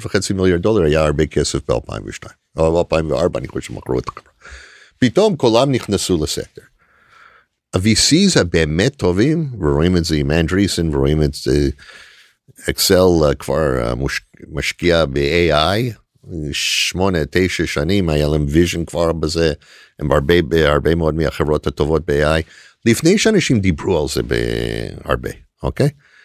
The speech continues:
עכשיו אנשים כולם קפצו כי ראו מה שקרה ב-open A I. עבודה כ-, כ-V C הוא לבנות תיסיס, לאן העולם הולך,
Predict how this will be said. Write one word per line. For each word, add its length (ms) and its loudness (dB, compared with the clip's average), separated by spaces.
עכשיו 260 4
אנשים 280 4
כולם 320 2
קפצו 500 0
כי 280 -2
ראו 260 2
מה 160 -4
שקרה 320 -10
ב-open 720 -4
A 40 -10
I. 60 -14
עבודה 380 0
כ-, 120 -8
כ-V 500 -4
C 320 -2
הוא 160 -2
לבנות 520 2
תיסיס, 580 0
לאן 260 2
העולם 320 2
הולך, 580 -2